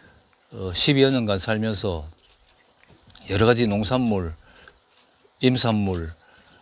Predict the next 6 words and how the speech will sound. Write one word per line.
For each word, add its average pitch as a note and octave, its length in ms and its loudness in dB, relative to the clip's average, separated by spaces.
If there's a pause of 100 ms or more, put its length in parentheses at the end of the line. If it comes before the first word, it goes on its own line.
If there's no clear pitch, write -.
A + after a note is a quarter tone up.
(300)
뭐 G2+ 160 -2
솔잎, A2+ 520 2 (760)
가지각색의 B2+ 760 0
그런 A2+ 200 -2
물건들을 G2+ 720 -2 (420)
생산해서 G2 880 -2